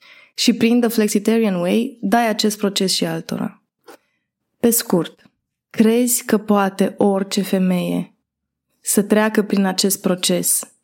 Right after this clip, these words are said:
și să ajungă să trăiască punându-se pe ea pe piedestal, să-i placă să strălucească, să-i placă să fie ea pe primul loc,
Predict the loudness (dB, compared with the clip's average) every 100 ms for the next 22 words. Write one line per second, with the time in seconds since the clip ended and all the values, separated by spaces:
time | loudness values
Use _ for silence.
0 | -6 0 0 2 2 2 2 2 2 0
1 | -2 0 2 0 0 -2 0 0 0 0
2 | -2 -4 -2 -2 0 -2 -2 -2 -2 -2
3 | -2 -2 -2 -6 _ -4 -2 0 2 2
4 | 2 -2 -2 -2 -2 -4 -2 0 0 -2
5 | -4 -4 -6 _ 0 0 2 2 2 0
6 | 0 -2 0 0 0 0 0 0 0 2
7 | 0 -2